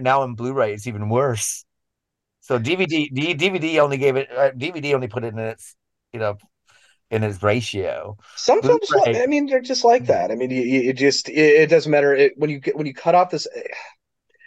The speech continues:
Speaker 2: it's a shame because, uh, you see the effects and the remastering, uh, for movies today, and they just don't hold up. Joe and I were watching, uh, Double Impact,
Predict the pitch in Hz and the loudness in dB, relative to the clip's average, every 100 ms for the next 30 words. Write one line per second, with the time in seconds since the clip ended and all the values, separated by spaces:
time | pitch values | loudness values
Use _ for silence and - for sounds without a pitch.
0 | _ - - 262 - 226 135 131 131 139 | _ -6 -2 0 4 2 4 2 2 4
1 | 139 147 131 151 - 196 170 151 135 - | 4 2 0 -8 -8 -6 -4 -2 0 2
2 | 139 139 - 131 127 123 123 123 123 - | 4 2 -2 -6 -4 -2 0 2 2 0
3 | 123 123 107 - 120 113 107 123 123 123 | -2 -2 -2 -2 -2 -2 -4 -6 -8 -10
4 | 120 107 113 113 117 117 120 113 117 113 | -12 0 4 4 4 0 -2 -6 -6 -10
5 | 113 - 117 123 117 - 110 - 110 107 | -12 -12 -8 -8 -6 -4 -4 -2 -2 0
6 | 113 113 _ - - _ - 160 220 220 | 0 -2 _ -20 -20 _ -2 4 4 4
7 | 196 185 185 175 175 160 139 135 123 151 | 4 4 2 0 -4 0 0 0 0 0
8 | 190 151 143 170 - 95 - - - | 0 -4 -8 -10 -10 -10 -12 -20 -20